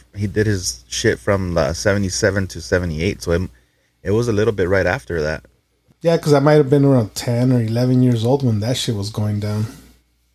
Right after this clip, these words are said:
Speaker 1: Yeah, so you probably, I mean, ten or eleven, you, you, you remember already, you know?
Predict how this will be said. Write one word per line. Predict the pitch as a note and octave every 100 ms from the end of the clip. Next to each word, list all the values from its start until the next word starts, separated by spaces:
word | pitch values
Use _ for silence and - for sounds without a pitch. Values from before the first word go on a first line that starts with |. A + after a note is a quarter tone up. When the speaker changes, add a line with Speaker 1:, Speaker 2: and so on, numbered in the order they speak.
| _ _ _ _ _ _ -
Speaker 1:
Yeah, |
so | - G#2
you | A#2+
probably, | - G#3 G#2
I | F#2+
mean, | G#2 F#2
ten | - B2+
or | F#3
eleven, | G#2+ A2+ F3 B2+
you, | A2 A2+
you, | G#2+ G#2+
you | A2+ A2 D3+
remember | D3+ G#2+ A#2 A2 F#2
already, | E2+ A2 F#2
you | E2+
know? | F#2+